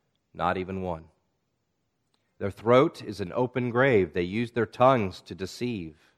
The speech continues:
The venom of asps is under their lips. Their mouth is full of curses and bitterness. Their feet are swift to shed blood. In their paths are ruin and misery,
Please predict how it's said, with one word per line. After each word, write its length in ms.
The 80
venom 340
of 140
asps 680
is 200
under 240
their 200
lips. 580
Their 120
mouth 440
is 160
full 280
of 120
curses 800
and 200
bitterness. 680
Their 120
feet 560
are 40
swift 440
to 80
shed 280
blood. 360
In 140
their 140
paths 460
are 100
ruin 420
and 120
misery, 460